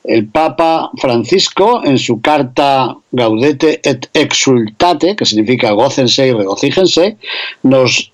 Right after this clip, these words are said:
dice, "Ya sabemos el protocolo <laughs> que hay que hacer y por qué examen vamos a ser examinados por las obras de misericordia". Así que llevamos ya varios días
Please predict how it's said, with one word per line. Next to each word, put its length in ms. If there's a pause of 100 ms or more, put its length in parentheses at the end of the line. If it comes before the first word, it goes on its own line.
dice, 440
"Ya 240
sabemos 400
el 160
protocolo 840 (380)
<laughs> 840
que 120
hay 160
que 120
hacer 380 (360)
y 160
por 440
qué 460 (140)
examen 880
vamos 360
a 80
ser 340
examinados 1000 (300)
por 140
las 240
obras 260
de 80
misericordia". 680 (380)
Así 280
que 140
llevamos 440
ya 140
varios 340
días 480